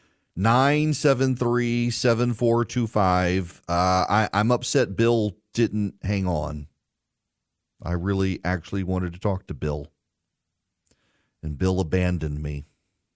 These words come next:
He didn't think I wanted to talk about what he wanted to talk about, and so I wanted to talk to him, to talk to him about the stuff he wanted to talk about,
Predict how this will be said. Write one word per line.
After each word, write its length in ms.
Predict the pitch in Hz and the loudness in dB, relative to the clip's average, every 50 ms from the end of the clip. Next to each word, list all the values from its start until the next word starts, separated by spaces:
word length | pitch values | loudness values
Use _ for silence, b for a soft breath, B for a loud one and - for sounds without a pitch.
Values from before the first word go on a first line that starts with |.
| _ _ _ _ _ _ _ _ _ _ _ _ _ _ _ b b b b b b | _ _ _ _ _ _ _ _ _ _ _ _ _ _ _ b b b b b b
He 160 | b - 92 | b -4 -2
didn't 280 | 87 78 98 95 - 95 | 2 2 2 0 0 0
think 160 | 90 101 90 | -2 0 0
I 120 | 98 95 95 | 2 0 2
wanted 300 | 92 92 95 92 90 87 | 2 0 0 -2 -2 -4
to 60 | 92 | -4
talk 300 | - 101 92 85 80 - | -2 0 0 0 0 -2
about 360 | 87 80 87 82 85 - - _ _ _ _ _ _ - | -2 -2 0 0 0 -2 -6 _ _ _ _ _ _ -8
what 180 | 85 87 87 | -4 -2 -2
he 140 | 80 87 95 | 0 -2 -2
wanted 260 | 92 90 87 78 73 | -2 0 -2 -2 -2
to 80 | 67 76 | -4 -6
talk 260 | - - 80 73 71 | -2 -2 -2 -2 -2
about, 380 | - 76 69 73 76 90 107 - _ _ _ _ _ _ _ _ _ _ _ - | -4 -4 -2 0 0 -2 -2 -4 _ _ _ _ _ _ _ _ _ _ _ -6
and 120 | 85 82 73 | -6 -4 -2
so 120 | - 92 | 0 0
I 80 | 87 90 | 0 2
wanted 260 | 90 95 98 90 87 | 0 0 -2 -2 -4
to 80 | 87 | -8
talk 320 | 78 - 107 98 92 85 - | -4 -2 0 0 0 0 -2
to 80 | 92 | -2
him, 300 | 87 87 87 82 95 104 | 0 0 0 0 0 -2
to 80 | 101 - | -4 -4
talk 280 | - - 101 90 87 - | -2 0 0 0 0 0
to 60 | 101 | 0
him 200 | 90 92 92 98 | 0 0 2 0
about 320 | 104 90 92 90 87 - - | 0 0 0 -2 -2 -2 -4
the 60 | 85 | -8
stuff 240 | - - 92 85 - | -4 -2 -2 -2 -2
he 100 | 107 95 | -4 -2
wanted 260 | 82 90 90 90 82 | -2 -2 -2 -2 -4
to 80 | 90 | -6
talk 300 | 90 - 127 120 113 - | -4 -2 -2 -2 -2 -2
about, 400 | 104 85 78 76 76 87 123 - | -4 -2 -2 -2 0 -2 -4 -6